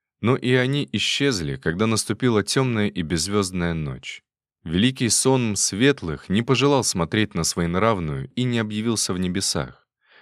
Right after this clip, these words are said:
Обидевшись на себя и на весь белый свет и растерзав свои золотые наряды на лоскуты, она села у порога и завыла. А в доме было тепло.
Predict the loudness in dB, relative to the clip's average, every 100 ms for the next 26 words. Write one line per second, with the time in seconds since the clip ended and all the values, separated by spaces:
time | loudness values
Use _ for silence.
0 | -2 2 2 2 0 0 0 0 0 0
1 | 0 0 0 -2 -2 2 4 4 0 2
2 | 2 2 2 0 0 0 0 0 0 2
3 | 2 0 0 2 2 2 0 0 2 2
4 | 2 2 2 2 2 2 0 0 0 -2
5 | -4 -4 0 0 -2 -16 _ _ -2 0
6 | 2 2 2 0 -2 -2 0 0 0 0
7 | -2 -4 _ _ -4 -2 0 -2 -2 -2
8 | -4 -10 -16 _ _ _ _ _ _ _
9 | _ -2 0 4 4 4 2 -2 -2 -6
10 | -6 -8 -8